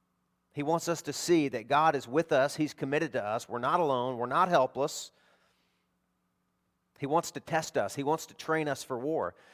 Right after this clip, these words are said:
And you know what? This is gonna make us so much more dependent on God, right? When you're battling a sin nature, doesn't it make you dependent on God? "Lord, I can't do this alone.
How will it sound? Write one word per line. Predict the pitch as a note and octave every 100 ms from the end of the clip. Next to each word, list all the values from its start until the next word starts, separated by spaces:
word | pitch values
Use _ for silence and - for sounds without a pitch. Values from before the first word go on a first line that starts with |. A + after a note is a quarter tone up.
| -
And | D#3
you | G3
know | A3+
what? | G3+ G#3
This | F#3 G3
is | F#3+
gonna | F#3+
make | E3+ E3+ E3
us | D3+ C#3 -
so | - -
much | F3+ F3 -
more | E3
dependent | D#3 B2+ - D#3 E3+ D3+
on | C3+ D#3+
God, | B2+ G#2 A2+
right? | A#2 D#3+ B3 - _ _ _ _ _ _ _ _ _ _ -
When | E3
you're | A#3+
battling | E3 G3 A3 A3+
a | F#3
sin | - G#3
nature, | G3 G#3 A3
doesn't | G3 F#3 A3+
it | A#3
make | G#3+ G#3+
you | G#3+
dependent | G3 A3 G#3+
on | G#3
God? | G3+ G3+ F3+
"Lord, | G3+
I | G3
can't | G3 G#3 D#3+
do | F#3
this | A3+ F#3+
alone. | E3+ C3 G#2 F2+